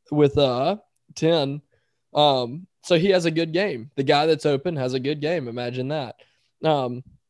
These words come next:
but it's like you said, I mean, the adjusted completion percentage. Seth Williams against Kentucky. I mean,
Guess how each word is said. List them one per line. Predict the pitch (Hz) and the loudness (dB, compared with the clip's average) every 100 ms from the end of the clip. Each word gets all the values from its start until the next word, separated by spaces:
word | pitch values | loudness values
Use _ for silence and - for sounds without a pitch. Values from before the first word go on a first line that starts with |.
| _ _ _ _ 143 | _ _ _ _ 0
but | 156 | 0
it's | 143 | 4
like | 165 160 | 2 0
you | |
said, | 165 190 208 | -2 0 0
I | 123 | 0
mean, | 127 127 | -2 -4
the | 123 | 0
adjusted | 123 120 127 - 131 | -2 0 -4 -4 -8
completion | 127 127 156 - | -8 -6 -6 -8
percentage. | 127 120 123 104 120 | -12 -10 -10 -10 -4
Seth | 165 160 175 | 0 0 2
Williams | 170 139 110 127 | 4 4 0 -4
against | 139 127 113 | -6 -6 -6
Kentucky. | 139 123 127 120 95 - _ _ _ _ _ _ | -8 -2 -2 -4 -12 -16 _ _ _ _ _ _
I | 135 | -4
mean, | 131 117 110 151 | -2 -2 -6 -14